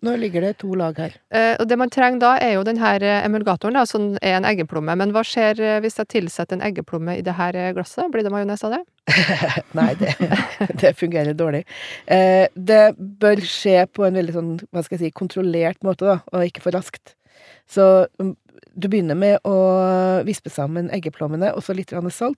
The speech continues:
Speaker 1: Salt er veldig lurt for å få, eh, det, det på en måte er med på å forberede lecitinet til på å holde på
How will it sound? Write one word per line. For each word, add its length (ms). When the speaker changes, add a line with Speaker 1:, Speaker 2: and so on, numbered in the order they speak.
Speaker 1:
Salt 340
er 80
veldig 220
lurt 220
for 120
å 100
få, 400
eh, 220
det, 260
det 120
på 80
en 60
måte 340
er 80
med 180
på 180
å 40
forberede 1300
lecitinet 760
til 160
på 180
å 80
holde 340
på 120